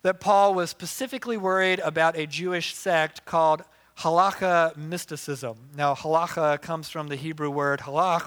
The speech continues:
which means to walk. So when Paul says, "Walk in Messiah Jesus," he's likely specifically taking aim at this new idea that's threatening to corrupt the theology of the church in Colossae. Now, my guess is going out on a limb here.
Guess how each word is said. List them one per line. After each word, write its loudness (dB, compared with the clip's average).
which -8
means -6
to -8
walk. 0
So -4
when 0
Paul 4
says, 0
"Walk 2
in -2
Messiah 2
Jesus," -6
he's -8
likely 2
specifically -6
taking -6
aim -4
at 0
this -8
new -4
idea 0
that's -8
threatening -6
to -18
corrupt -6
the -18
theology -6
of -8
the -14
church -10
in -18
Colossae. -2
Now, 6
my 4
guess 4
is -8
going 4
out 6
on -6
a -12
limb -4
here. 0